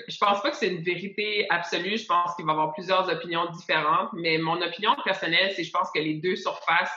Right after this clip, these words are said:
il faut travailler là-dessus. Puis, ça va dépendre de l'individu aussi. Si l'in-, l'individu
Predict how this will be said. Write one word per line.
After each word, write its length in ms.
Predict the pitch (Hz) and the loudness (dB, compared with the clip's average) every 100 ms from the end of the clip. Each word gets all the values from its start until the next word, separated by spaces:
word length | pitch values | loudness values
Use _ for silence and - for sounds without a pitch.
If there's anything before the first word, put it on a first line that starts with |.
| - | -10
il 100 | 165 | -12
faut 140 | 175 | -12
travailler 460 | 165 165 147 147 160 | -4 -2 0 0 0
là-dessus. 560 | 160 156 - - 180 392 - _ _ _ - | -2 -4 -8 -8 -4 -6 -8 _ _ _ -6
Puis, 120 | 311 | -2
ça 160 | - | 0
va 100 | 170 | 0
dépendre 320 | 170 160 135 233 | 0 0 2 2
de 60 | |
l'individu 600 | 165 175 175 175 165 180 | 4 2 0 -4 -8 -6
aussi. 460 | 180 - 208 190 160 | -8 -8 -8 -8 -8
Si 340 | - - 262 | -12 -6 0
l'in-, 260 | 294 180 170 | 2 2 0
l'individu 640 | 165 175 180 175 160 165 | -2 -4 -4 -8 -10 -6